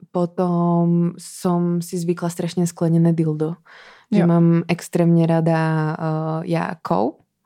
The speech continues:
Speaker 1: pri hračkách a, a sklo, protože jsou chladivé a nevím, prostě ma to vzrušuje. Přijde
Speaker 2: Hmm.
Speaker 1: mi to trošku kinky a není to také mäkké, je to prostě tvrdé úplně a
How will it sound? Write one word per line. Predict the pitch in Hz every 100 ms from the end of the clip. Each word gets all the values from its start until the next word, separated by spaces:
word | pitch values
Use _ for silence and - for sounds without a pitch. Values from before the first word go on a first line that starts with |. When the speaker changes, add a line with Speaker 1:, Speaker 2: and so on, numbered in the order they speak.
| -
Speaker 1:
pri | 220
hračkách | 214 202 202 - 214 - 185
a, | 175 170
a | 170 170
sklo, | - 175 170 165 _ _ - - _
protože | 175 170 175 160
jsou | 160 170
chladivé | - 165 156 156 160 165 -
a | - 165 160 160 175 175 _ _
nevím, | 190 196 180 160
prostě | 175 175 175
ma | 175
to | 170
vzrušuje. | 175 170 160 - 160 160 - _ _ -
Přijde | 226 175
Speaker 2:
Hmm. |
Speaker 1:
mi | 170
to | 170
trošku | 170 170 - 196
kinky | 190 185 185 170 180 -
a | 180 175 170 165 165 160 160 - - 185 - 175
není | 180 165 170 170
to | 170 170 165 165 160 170 - - 190
také | 165 -
mäkké, | 180 170 156 - 240 254
je | 196
to | 170
prostě | 160 165 165 - -
tvrdé | - 151 156 160 175 202
úplně | 202 - 202 208 208 208 208
a | -